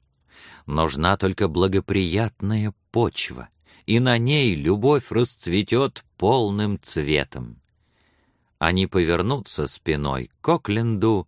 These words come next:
и пойдут искать новую землю. «Билли!» крикнула она ему через перегородку,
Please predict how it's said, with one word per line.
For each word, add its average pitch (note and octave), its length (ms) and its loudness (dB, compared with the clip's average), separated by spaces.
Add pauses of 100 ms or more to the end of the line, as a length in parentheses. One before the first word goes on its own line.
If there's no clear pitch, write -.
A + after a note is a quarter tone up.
(420)
и C3 120 0
пойдут D2 840 0
искать - 960 0
новую C#2 840 -2
землю. B1+ 540 -6 (1600)
«Билли!» C3+ 840 0
крикнула E2 580 -2
она D#2 160 -2
ему D2 260 -4
через C#2 300 -6
перегородку, E2 880 0